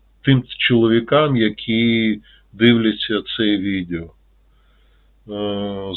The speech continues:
задумайтесь, вам чистилище теж проходити. Чи все вірно ви робите?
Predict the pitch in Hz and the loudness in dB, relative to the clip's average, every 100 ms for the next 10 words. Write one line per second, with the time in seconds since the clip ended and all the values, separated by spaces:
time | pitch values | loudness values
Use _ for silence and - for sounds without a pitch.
0 | - 127 139 110 98 90 - - - - | 0 2 2 0 -4 -12 -14 -12 -12 -14
1 | _ _ _ _ _ _ 110 147 139 120 | _ _ _ _ _ _ 2 2 2 -2
2 | - 123 101 95 101 - 113 - 98 - | -2 -4 -2 -2 -4 -6 -4 -4 -8 -14
3 | 95 90 85 _ _ _ _ _ _ _ | -16 -16 -20 _ _ _ _ _ _ _
4 | _ _ _ - - - - 127 113 - | _ _ _ -20 -20 -4 2 4 4 0
5 | _ _ - 139 123 92 98 127 147 123 | _ _ -2 4 6 4 2 4 4 2
6 | 104 85 - 98 113 110 - 98 90 78 | -2 -4 -8 0 0 0 -6 -4 -4 -6
7 | 80 - | -16 -18